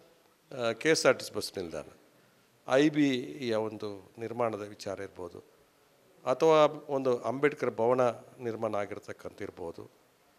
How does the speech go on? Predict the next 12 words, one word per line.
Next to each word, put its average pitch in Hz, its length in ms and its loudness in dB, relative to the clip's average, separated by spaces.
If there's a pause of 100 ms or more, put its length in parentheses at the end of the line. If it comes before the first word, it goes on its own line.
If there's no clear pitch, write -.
(160)
ಅಥವಾ 160 340 6
ಮೆಸ್ಕಾಂನ 151 600 2
ಒಂದು 127 160 -2
ಕಟ್ಟಡ 127 340 -2
ಆಗಿರ್ತಕ್ಕಂಥ 107 960 -4
ಇರ್ಬೋದು, 90 420 -8 (500)
ಪೊಲೀಸ್ನ 156 720 2
ಉಪವಿಭಾಗ, 139 760 4 (440)
ಆ, 113 240 -4
ಸ್ಥಾಪನೆ 117 480 0
ಆಗಿರ್ತಕ್ಕಂಥ 101 600 -2
ಇರ್ಬೋದು, 92 480 -6